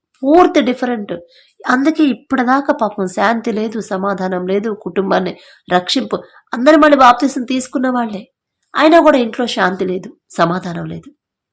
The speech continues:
ఎందుకంటే ఇదే కారణం. ఇప్పుడు మనం మొదట మనం లోబడితే కదా, మన మాటను బట్టి ఎదుటి వాళ్ళు మాట్లాడతారు, మనం ఇచ్చే గౌరవాన్ని బట్టి ఎదుటి వాళ్ళు గౌరవాన్ని ఇస్తారు, మనం పంచే ప్రేమను బట్టి ఎదుటి వాళ్ళు ప్రేమగా ఉంటారు. ఒక సమయంలో వాళ్ళు ప్రేమగా లేకపోయినా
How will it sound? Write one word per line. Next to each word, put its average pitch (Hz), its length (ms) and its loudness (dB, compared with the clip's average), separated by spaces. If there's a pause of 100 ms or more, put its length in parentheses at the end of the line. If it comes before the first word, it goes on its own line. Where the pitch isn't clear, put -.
(220)
ఎందుకంటే 294 420 2
ఇదే 294 300 2
కారణం. 233 500 -8 (1120)
ఇప్పుడు 254 160 0
మనం 226 480 0
మొదట 247 300 -2
మనం 220 420 -4
లోబడితే 196 500 -4
కదా, 170 220 -8
మన 185 260 -6 (180)
మాటను 208 440 -4
బట్టి 240 240 -6
ఎదుటి 240 220 -4
వాళ్ళు 262 160 -2
మాట్లాడతారు, 202 600 -8 (400)
మనం 185 220 -2
ఇచ్చే 233 240 -2
గౌరవాన్ని 247 540 0
బట్టి 277 260 -4
ఎదుటి 285 240 -4
వాళ్ళు 294 200 2
గౌరవాన్ని 247 440 -4
ఇస్తారు, 190 340 -8 (340)
మనం 233 200 2
పంచే 233 400 2
ప్రేమను 220 400 -4
బట్టి 202 280 -6
ఎదుటి 285 260 -4
వాళ్ళు 294 200 0
ప్రేమగా 277 440 0
ఉంటారు. 214 320 -6 (340)
ఒక 190 140 -2
సమయంలో 302 520 2
వాళ్ళు 220 260 -2
ప్రేమగా 226 440 -4
లేకపోయినా 185 600 -6